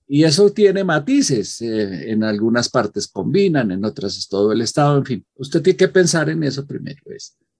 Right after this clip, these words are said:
¿yo qué quiero? ¿Cómo me imagino? ¿Cómo quiero vivir? ¿Cuál es mi sueño?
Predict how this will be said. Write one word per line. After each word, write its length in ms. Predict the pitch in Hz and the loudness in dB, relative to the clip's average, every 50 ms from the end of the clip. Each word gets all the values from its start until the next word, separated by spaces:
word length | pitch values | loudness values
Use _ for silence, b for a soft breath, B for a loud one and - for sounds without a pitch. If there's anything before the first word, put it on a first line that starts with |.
| _ _ | _ _
¿yo 240 | _ 127 147 160 147 | _ 0 0 0 2
qué 160 | 147 175 160 | 0 -2 -2
quiero? 380 | 147 170 175 156 139 139 139 - | 2 2 4 4 4 2 -2 -2
¿Cómo 260 | - 139 143 165 175 180 | 0 2 2 2 2 2
me 120 | 175 156 | 0 0
imagino? 500 | 139 117 113 104 101 127 165 147 131 - | 0 -2 -2 -4 -2 0 0 0 0 0
¿Cómo 240 | - 139 135 165 143 | 0 0 0 0 -4
quiero 400 | - - 180 175 170 165 160 156 | -2 2 2 4 4 4 2 0
vivir? 460 | 147 123 120 139 156 143 - - - _ _ _ _ _ _ | 0 0 2 4 4 4 2 0 -6 _ _ _ _ _ _
¿Cuál 220 | - 143 143 151 | -2 0 2 2
es 180 | 165 156 156 170 | 2 2 2 0
mi 240 | 180 180 190 185 160 | 0 0 0 -2 -2
sueño? 480 | - 170 165 147 123 92 71 71 71 | -2 -2 -2 -2 -2 -4 -8 -14 -18